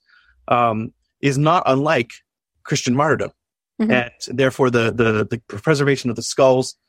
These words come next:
Speaker 1: in the Zompantli, um, the skull racks that contain the destiny, the Totlanali,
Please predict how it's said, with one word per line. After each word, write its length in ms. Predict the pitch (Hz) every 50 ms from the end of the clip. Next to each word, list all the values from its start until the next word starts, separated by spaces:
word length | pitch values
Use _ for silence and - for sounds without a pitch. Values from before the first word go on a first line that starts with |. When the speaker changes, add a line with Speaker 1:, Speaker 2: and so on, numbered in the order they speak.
| _ _ _ _
Speaker 1:
in 120 | - 123 117
the 60 | 120
Zompantli, 720 | 113 117 127 107 - - 147 143 139 127 135 131 127 120 - _ _ -
um, 400 | 123 120 117 113 110 107 110 - -
the 100 | 117 107
skull 280 | - - - 139 127
racks 380 | 127 131 123 123 123 - - - - _ _ _ _
that 100 | - 135
contain 440 | - 139 131 - - 135 131 131 127
the 80 | 123 113
destiny, 420 | - 117 113 - - - 117 117
the 100 | 110 110
Totlanali, 760 | - _ 120 113 - - 113 113 110 110 120 117 117 113 110